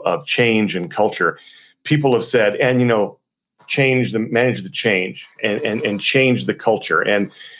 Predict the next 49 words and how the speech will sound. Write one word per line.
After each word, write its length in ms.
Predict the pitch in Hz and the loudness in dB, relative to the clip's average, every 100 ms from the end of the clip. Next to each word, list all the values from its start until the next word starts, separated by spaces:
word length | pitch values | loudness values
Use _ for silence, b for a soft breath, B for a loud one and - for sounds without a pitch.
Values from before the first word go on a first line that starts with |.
| B | B
it, 120 | 113 | 2
it 80 | 139 | 2
reminded 380 | 135 135 127 123 | 2 2 2 2
me, 140 | 117 | 2
I 120 | 107 | 0
think 160 | 107 127 | 2 2
I've 100 | 117 | 2
told 220 | 131 113 | 2 0
this 100 | 104 | -2
story 220 | - 113 | 0 2
before, 300 | 110 107 110 | 2 2 2
it 40 | 107 | 2
reminded 380 | 107 113 123 117 | 2 2 0 0
me 140 | 104 | 0
of, 140 | 95 | 0
um, 240 | 92 90 - | 0 -2 -6
the 160 | - 120 | -6 0
only 240 | 127 139 | 2 2
time, 260 | 117 107 101 | 2 0 0
unfortunately, 480 | 98 - 98 107 98 | -2 -2 0 2 2
that 80 | 101 | 2
I 20 | |
ever 180 | 101 98 | 2 0
went, 200 | 98 - _ - | -2 -4 _ -4
uh, 140 | 95 87 | -2 -2
scuba 340 | - 214 156 | 0 0 2
diving. 400 | 90 90 92 - _ B B B - | 0 0 -4 -10 _ B B B 0
And 80 | |
I 40 | 110 | 2
was 180 | 110 123 | 4 2
on 280 | 120 120 120 | 2 0 0
Turks 260 | 151 147 | -2 -2
and 120 | 127 | -2
Caicos, 440 | 123 120 117 107 101 | 0 0 2 0 0
and 80 | 98 | 2
we're 80 | |
out 100 | 104 | 2
in 80 | 98 | 2
a 20 | |
little 140 | 104 107 | 2 0
resort 500 | 92 90 107 107 - | 0 0 2 0 0
thing, 280 | 104 101 90 | 0 0 0
and 80 | |
there's, 120 | 95 - | -4 -6
it 220 | - - | -12 -12
was 160 | - | -14
really 140 | - 71 | -12 -8
cool, 420 | - 156 147 | 0 2 4
and 100 | 123 | 2